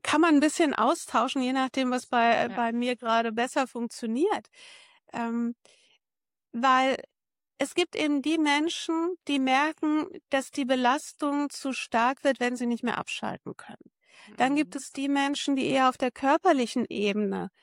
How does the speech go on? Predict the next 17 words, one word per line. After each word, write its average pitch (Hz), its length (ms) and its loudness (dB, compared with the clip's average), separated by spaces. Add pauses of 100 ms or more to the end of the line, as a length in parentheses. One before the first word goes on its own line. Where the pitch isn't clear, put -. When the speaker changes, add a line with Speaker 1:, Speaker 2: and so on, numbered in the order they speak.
(400)
Speaker 1:
reagieren, 214 640 -2
weil 233 140 -2
sie 240 180 0
Speaker 2:
Mhm. 180 460 -8
Speaker 1:
häufig 269 440 -2
krank 262 340 0
sind 214 300 -2
oder 254 220 0
weil 254 100 2
sie 262 100 0
Magenschmerzen 240 920 -2
haben. - 280 -14 (480)
Und 262 180 2
dann 311 180 4
gibt's - 280 -2
die 302 160 2
Menschen, 294 540 0